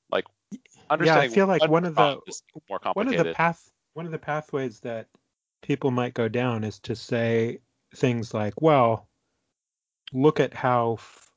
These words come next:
Speaker 2: look at how much faster computers have gotten in the past fifty years or so. We can't even imagine how, how much the bandwidth of our brain-computer interfaces are going to increase in the next fifty years." And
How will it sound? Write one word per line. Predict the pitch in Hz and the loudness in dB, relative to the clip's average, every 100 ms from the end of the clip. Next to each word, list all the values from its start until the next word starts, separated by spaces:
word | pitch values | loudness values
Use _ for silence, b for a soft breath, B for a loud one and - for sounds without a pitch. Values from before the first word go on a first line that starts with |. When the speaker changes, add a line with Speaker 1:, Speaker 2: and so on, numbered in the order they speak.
| - | -4
Speaker 2:
look | 160 | 0
at | 170 | 0
how | 151 | -2
much | 127 117 - | -4 -8 -20
faster | - 123 127 127 - 110 | -6 0 0 0 -6 -8
computers | - 104 - 113 110 - | -8 -14 -8 -6 -6 -6
have | 104 - | -10 -8
gotten | 101 95 104 98 | -8 -8 -10 -10
in | 101 101 | -8 -10
the | |
past | 101 107 104 101 - - | -8 -6 -6 -8 -14 -8
fifty | 113 - - | -8 -6 -6
years | 104 104 104 - | -4 -4 -4 -6
or | 98 | -8
so. | - 104 101 101 B B B B | -6 -6 -4 -6 B B B B
We | 127 | -4
can't | 127 139 135 | 0 0 2
even | 127 117 113 | 0 0 -2
imagine | 113 120 113 107 | -2 -2 -2 -4
how, | 101 92 110 104 107 - _ _ _ _ _ _ _ _ - - | -4 -6 -4 -2 -4 -6 _ _ _ _ _ _ _ _ -20 -8
how | 110 110 | -4 -2
much | 110 127 147 - - | 0 0 -2 -4 -6
the | 110 | -4
bandwidth | 117 117 113 113 107 - | -2 -2 -2 -4 -4 -6
of | 110 101 | -6 -4
our | 101 104 101 _ _ - | -2 -2 -6 _ _ -4
brain-computer | 117 117 113 113 - 113 110 107 - | -2 -2 -4 -6 -2 0 2 0 -2
interfaces | 117 110 113 107 - 98 | -2 0 0 -2 -4 -4
are | 104 | -4
going | - 107 104 | -2 -2 -2
to | 110 | -4
increase | 101 - 120 107 110 | -4 0 0 0 -2
in | 107 | -2
the | |
next | 104 107 - - | -2 -6 -10 -8
fifty | 107 - 101 | -8 -6 -6
years." | 95 98 110 147 - B B B B B B B B B - | -6 -6 -10 -12 -18 B B B B B B B B B 2
And | 147 143 | 2 2